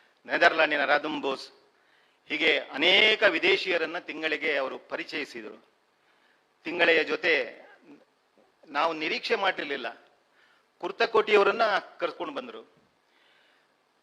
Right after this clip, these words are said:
ವೀಣಕ್ಕ ಬರದೇ ಇದ್ದಂಥ ಸಂದರ್ಭದಲ್ಲೂ ಸತ್ಯಕಾಮರನ್ನ ಕರ್ಕೊಂಡು ಬಂದ್ರು. ಅಂದ್ರೆ, ತಿಂಗಳಿಗೆ ಅನೇಕ ಹಿರಿಯರನ್ನ ಅವರು ಪರಿಚಯಿಸಿದ್ರು ಮತ್ತು ಅವರಿಂದ ಅಲ್ಲಿಯ ಕಾರ್ಯಕ್ರಮದಲ್ಲಿ ಉಪನ್ಯಾಸಗಳನ್ನ ಮಾಡಿದ್ರು. ಆ, ನಾನು ಬಹಳ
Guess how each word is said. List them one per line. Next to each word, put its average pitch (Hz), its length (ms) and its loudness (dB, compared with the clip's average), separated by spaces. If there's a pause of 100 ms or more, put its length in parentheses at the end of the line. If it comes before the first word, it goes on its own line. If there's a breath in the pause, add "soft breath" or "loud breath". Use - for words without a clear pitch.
(680)
ವೀಣಕ್ಕ 196 340 4
ಬರದೇ 190 320 4
ಇದ್ದಂಥ 202 280 -2
ಸಂದರ್ಭದಲ್ಲೂ 196 600 -4
ಸತ್ಯಕಾಮರನ್ನ 226 760 2
ಕರ್ಕೊಂಡು 170 380 -6
ಬಂದ್ರು. 123 300 -12 (880 soft breath)
ಅಂದ್ರೆ, 170 180 -8
ತಿಂಗಳಿಗೆ 185 720 0 (300 soft breath)
ಅನೇಕ 226 480 8
ಹಿರಿಯರನ್ನ 196 640 4
ಅವರು 147 560 -4 (140)
ಪರಿಚಯಿಸಿದ್ರು 160 680 -6
ಮತ್ತು 143 340 -8
ಅವರಿಂದ 143 340 -2 (540)
ಅಲ್ಲಿಯ 139 300 0 (340)
ಕಾರ್ಯಕ್ರಮದಲ್ಲಿ 151 640 -4
ಉಪನ್ಯಾಸಗಳನ್ನ 127 720 -10
ಮಾಡಿದ್ರು. 113 400 -12
ಆ, - 1700 -20
ನಾನು 139 320 -2
ಬಹಳ 131 220 0